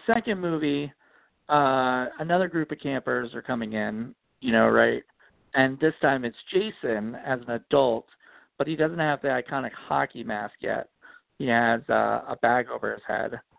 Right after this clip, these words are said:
uh, s-, like a satchel kind of thing. Like a, uh, what is it, a sack over his head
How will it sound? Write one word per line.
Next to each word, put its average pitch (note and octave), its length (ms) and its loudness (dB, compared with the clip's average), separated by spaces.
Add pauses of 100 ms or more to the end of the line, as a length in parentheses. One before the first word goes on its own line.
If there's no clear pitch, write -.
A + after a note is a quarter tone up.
(320)
uh, G#2+ 220 4
s-, G#2+ 60 -4 (180)
like A2+ 200 -2
a G#2 140 -2
satchel A2+ 420 4
kind - 180 -6
of - 80 -10
thing. - 260 -8 (380)
Like C3+ 100 -10
a, A#2+ 220 -2 (300)
uh, - 260 0
what B2+ 180 2
is - 40 -8
it, - 60 -4
a A2 140 -6
sack C#3+ 280 2 (320)
over A#2+ 160 -10
his A#2+ 120 -8
head A2+ 280 -10